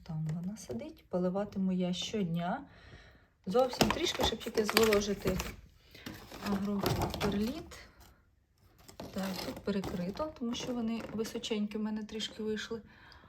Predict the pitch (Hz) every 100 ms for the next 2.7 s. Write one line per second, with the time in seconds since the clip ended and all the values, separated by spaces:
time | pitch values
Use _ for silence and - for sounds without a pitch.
0 | - - 214 214 226 214 175 190 165 160
1 | 151 147 151 - - - - - - -
2 | - - - - - - 185